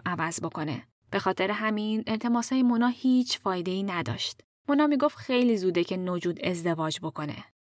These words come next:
اما علی محمد میگفت عایشه هم وقتی که نه سالش بوده با حضرت پیامبر ازدواج کرده.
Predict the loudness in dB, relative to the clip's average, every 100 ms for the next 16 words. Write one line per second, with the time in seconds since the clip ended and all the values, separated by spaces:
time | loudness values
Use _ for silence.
0 | _ 2 4 4 4 4 2 2 4 6
1 | 4 4 2 0 0 2 2 2 0 2
2 | 4 2 2 -4 2 4 4 0 -2 0
3 | 0 -2 -2 0 0 -2 -4 -4 -4 -4
4 | -2 -2 -2 -2 -2 -4 -4 -4 -4 -4
5 | -4 -4 -8